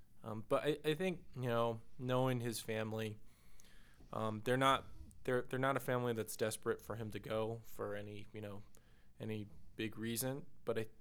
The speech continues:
I think they will make sort of an educated decision, decision. Can he improve his stock? Can he,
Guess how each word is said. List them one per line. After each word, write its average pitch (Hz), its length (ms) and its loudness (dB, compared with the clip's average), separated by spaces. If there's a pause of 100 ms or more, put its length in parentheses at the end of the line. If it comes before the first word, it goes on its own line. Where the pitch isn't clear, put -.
I 123 60 -4
think 123 240 -2
they 117 120 0
will 110 280 0
make 107 240 -4
sort - 180 -4
of 104 80 -4
an 107 120 -2
educated 107 420 -4
decision, 104 720 -6 (160)
decision. 113 720 2 (520)
Can 113 140 -2
he 110 140 0
improve 151 400 6
his 139 100 0
stock? 117 380 6
Can 107 200 -4
he, 104 440 -6